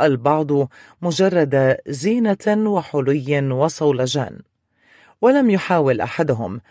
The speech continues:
استخدام جميعها في المناسبات الرسمية كمظهر رسمي للحاكم. تعدد الحكام لينتهي الأمر عند ماردوك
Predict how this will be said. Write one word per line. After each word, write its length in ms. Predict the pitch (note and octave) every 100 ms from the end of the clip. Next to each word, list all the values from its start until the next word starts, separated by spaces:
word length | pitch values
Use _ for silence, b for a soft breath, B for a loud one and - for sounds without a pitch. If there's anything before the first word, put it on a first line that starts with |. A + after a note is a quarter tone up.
| b b -
استخدام 640 | - C3+ - D#3+ G3 F3
جميعها 680 | D3 C#3 D3+ D#3+ B2 A#2
في 140 | A#2+ E3+
المناسبات 720 | D3 C3 C3 - C#3 C#3 C3
الرسمية 680 | B2 B2 - C3+ G#2+ A2 A#2 _ _ _ _ -
كمظهر 840 | A3+ C4 F3+ F3+ D#3+ D#3 D#3 - -
رسمي 580 | D3 - D#3+ C#3 B2
للحاكم. 720 | A#2 G#2+ A2 F#3 C#3+ - - - - _ _ _ _ _ _ _ _ _ _ _ _ _ _ _
تعدد 460 | G#3+ A#3 C4+ A3 F3
الحكام 760 | C3+ C3 D3+ - G#3 G3+ F#3
لينتهي 640 | D3 B2+ C#3+ F3 D#3 B2+ A#2+
الأمر 460 | A2+ D3+ F3 D#3+
عند 260 | D3 C#3+ C3
ماردوك 560 | B2 A#2+ B2 B2+ C2+